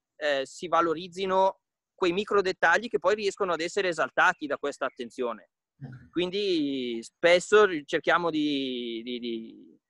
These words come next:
Speaker 1: sottolineare quelle caratteristiche che s-, con una vinificazione grossolana passerebbero sotto silenzio e creerebbero dei vini tutti simili, e anzi cerchiamo di amplificarle il più possibile, ma serve chiaramente un lavoro, mm,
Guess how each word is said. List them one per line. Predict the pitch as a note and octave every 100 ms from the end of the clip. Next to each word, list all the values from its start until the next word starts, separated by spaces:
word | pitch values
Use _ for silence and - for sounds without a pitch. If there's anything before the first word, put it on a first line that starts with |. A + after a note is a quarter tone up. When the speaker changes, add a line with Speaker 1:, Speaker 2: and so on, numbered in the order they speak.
| _ _ _ _ _ _ _ -
Speaker 1:
sottolineare | - G3+ - F#3+ F#3+ E3+ G3 F#3 D3 C#3
quelle | F3
caratteristiche | E3 E3+ E3 D#3+ F3+ - E3
che | - D#3+
s-, | - - -
con | F#3
una | F3+
vinificazione | E3+ E3+ - D#3+ F#3+ G3
grossolana | D#3+ E3 - D#3 D3+ D#3+ C#3
passerebbero | - C#3 D3 D3+ D3 C3+
sotto | A#2+ C#3 C#3
silenzio | - C#3 D3 C3+
e |
creerebbero | B2 B2 C3 B2+ B2+
dei | B2
vini | C3 C3+
tutti | C#3+ F3
simili, | F3 D#3+ D#3+ E3+ A3
e | G3 D3+
anzi | D3 C#3+ -
cerchiamo | D3 C3 D3 D3+
di |
amplificarle | C3+ C3+ C3 B2+ C3+ D3
il |
più | C#3
possibile, | C3+ C#3 C#3+ D#3 F#3+
ma | D#3 A#2+
serve | - - D#3 D#3
chiaramente | D#3+ C#3+ B2 C3 E3+
un | C#3+
lavoro, | A#2+ C3 C3+ C3 - _ _ _ _ _ _ _ _ _ B2+
mm, | A2+ G#2